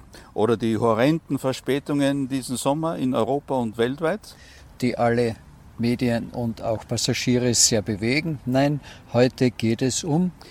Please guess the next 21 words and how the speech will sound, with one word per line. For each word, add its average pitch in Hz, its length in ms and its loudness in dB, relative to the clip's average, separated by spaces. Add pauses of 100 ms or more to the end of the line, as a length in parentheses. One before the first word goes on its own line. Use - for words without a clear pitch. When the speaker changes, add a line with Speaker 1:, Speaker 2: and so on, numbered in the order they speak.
(180)
Speaker 1:
die 104 80 -2
Frauen 143 640 4
in 110 220 0
der 120 120 6
Luftfahrt. 120 580 2 (680)
Speaker 2:
Alle 151 260 6
kennen 135 500 4
Flugbegleiterinnen, 170 1300 2
alle 117 280 2
kennen 131 520 2
die 127 120 2
freundlichen 120 600 -2
Damen 135 460 4
beim 117 240 2
Check-in. 143 540 2 (680)
Speaker 1:
Aber 120 360 4
wenn 131 180 4
es 120 120 0
um 113 200 0
Pilotinnen 117 580 -2
geht 117 300 -6